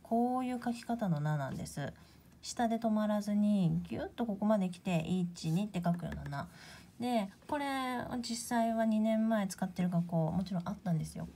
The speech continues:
今年もあるのかもしれないけど。で、これが、うんと、ただ普通の、普通のというかね、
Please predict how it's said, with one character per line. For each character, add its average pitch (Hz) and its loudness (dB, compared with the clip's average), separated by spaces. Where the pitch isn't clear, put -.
今 - -16
年 233 -2
も 226 4
あ 277 2
る 294 0
の 262 0
か 175 0
も 156 4
し 151 -8
れ 139 -8
な 135 -8
い - -10
け - -16
ど。 277 -2
で、 - -6
こ 262 0
れ 254 0
が、 254 0
う 214 0
ん 196 2
と、 185 0
た 240 -6
だ 220 -4
普 - -6
通 262 -4
の、 254 -4
普 - -20
通 226 -4
の 226 2
と 202 -4
い 156 4
う 151 -2
か 135 -8
ね、 175 2